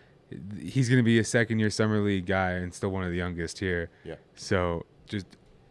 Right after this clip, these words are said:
Speaker 1: endless upside, I would imagine.
Speaker 2: For
Speaker 1: Or
Speaker 2: sure.
Speaker 1: th-, you can let your mi-, mind run wild
Speaker 2: Yeah.
Speaker 1: thinking about what Primo can be
Speaker 2: Yeah.
Speaker 1: long. Um, the shot comes around. He had a good stints with, uh,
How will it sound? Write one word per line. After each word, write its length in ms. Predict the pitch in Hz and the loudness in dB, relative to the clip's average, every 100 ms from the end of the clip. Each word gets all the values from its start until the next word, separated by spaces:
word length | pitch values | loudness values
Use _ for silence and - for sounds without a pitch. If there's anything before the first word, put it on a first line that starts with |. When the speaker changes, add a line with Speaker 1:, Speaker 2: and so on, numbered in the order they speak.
| _ _ _ - | _ _ _ -2
Speaker 1:
endless 360 | 120 123 110 | 0 2 0
upside, 500 | - 107 - 101 95 | -2 -8 -6 -8 -6
I 80 | 92 | -4
would 80 | 95 | -4
imagine. 240 | 92 95 - | -4 -6 0
Speaker 2:
For 120 | 120 | 2
Speaker 1:
Or 60 | |
Speaker 2:
sure. 200 | 110 131 - | 2 -2 -6
Speaker 1:
th-, 140 | 117 120 | -4 0
you 80 | |
can 100 | 120 | 2
let 80 | 131 | 2
your 80 | 120 | 2
mi-, 180 | 117 107 | 0 -2
mind 360 | 113 113 110 101 | -2 2 2 2
run 160 | 98 95 | -2 0
wild 360 | 92 87 80 - | -2 -2 -6 -12
Speaker 2:
Yeah. 140 | 110 | -6
Speaker 1:
thinking 140 | 98 104 | -2 0
about 100 | 98 95 | 0 -2
what 140 | 90 | -4
Primo 220 | 104 98 | -4 -4
can 160 | 92 92 | -4 -4
be 260 | 92 87 - | -4 -4 -6
Speaker 2:
Yeah. 160 | 95 87 | -10 -4
Speaker 1:
long. 420 | 98 98 95 90 - - - - | 0 0 0 -4 -12 -20 -20 -14
Um, 360 | - 87 82 80 - | -10 -10 -10 -14 -10
the 100 | 101 | -6
shot 280 | 98 95 95 | -2 -2 0
comes 220 | 95 90 | -4 -2
around. 220 | 95 92 | -2 0
He 60 | 98 | 0
had 100 | 95 | 0
a 40 | |
good 180 | 90 95 | -2 -6
stints 320 | - 95 87 | -6 -6 -6
with, 240 | 95 90 92 | -8 -8 -6
uh, 220 | 92 | -6